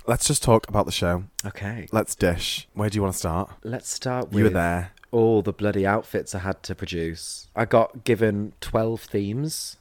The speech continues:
Speaker 1: Uh-huh.
Speaker 2: There were the excite-, the ones that I had ideas for straight away, and there were songs and outfits that I had no idea for. Now, out of the twelve outfits,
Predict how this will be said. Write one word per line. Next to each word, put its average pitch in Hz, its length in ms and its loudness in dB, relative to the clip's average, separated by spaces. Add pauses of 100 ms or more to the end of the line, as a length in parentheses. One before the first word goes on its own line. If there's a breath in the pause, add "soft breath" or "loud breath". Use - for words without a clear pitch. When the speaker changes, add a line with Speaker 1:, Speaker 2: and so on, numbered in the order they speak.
(160)
Speaker 1:
Uh-huh. 101 280 -2 (200)
Speaker 2:
There 104 360 0
were 95 420 -2
the 101 220 -2
excite-, 110 380 -4 (160)
the 107 100 -2
ones 107 260 2
that 104 120 0
I 95 180 0
had 87 480 -8
ideas 95 420 0
for 82 180 -4
straight 123 300 2
away, 92 360 -2 (120)
and 90 580 -2
there 98 160 -2
were 87 60 -6
songs 87 580 -6
and 87 320 -6
outfits - 500 -8
that 80 120 -8
I 78 80 -8
had 85 140 -8
no 90 160 -2
idea 82 260 -6
for. 80 320 -10
Now, 92 220 -4 (360 loud breath)
out 123 140 0
of 127 60 -4
the 131 80 -2
twelve 120 320 2
outfits, - 720 -2